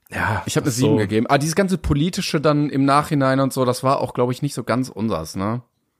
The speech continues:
Speaker 1: Nee, also, ja, f-, ich weiß es nicht. Für, für mich, ja, ich, ich, sehr schw-, der Film ist sehr schwer, äh, zu fassen für mich.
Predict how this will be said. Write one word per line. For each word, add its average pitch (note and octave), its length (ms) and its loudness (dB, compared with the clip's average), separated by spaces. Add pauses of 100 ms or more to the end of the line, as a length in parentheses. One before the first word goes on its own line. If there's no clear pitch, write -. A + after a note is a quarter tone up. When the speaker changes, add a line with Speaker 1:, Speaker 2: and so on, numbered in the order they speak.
(300)
Speaker 1:
Nee, A2+ 380 2 (260)
also, A#2 540 2 (440)
ja, A2 300 0
f-, - 240 -12 (120)
ich - 160 -10
weiß A2 160 -4
es G#2+ 80 -6
nicht. G#2+ 180 -4
Für, - 140 0
für C#3+ 100 -2
mich, C#3 180 -2 (240)
ja, A#2+ 320 0
ich, - 200 -6
ich, - 160 -14 (580)
sehr E3+ 240 4
schw-, - 220 -2
der E3 160 4
Film F#3+ 240 2
ist E3+ 120 -2
sehr D3 180 4
schwer, A2 600 4
äh, A#2 100 -2
zu - 140 -4
fassen A2+ 400 -2
für F2+ 120 -4
mich. F2+ 340 -6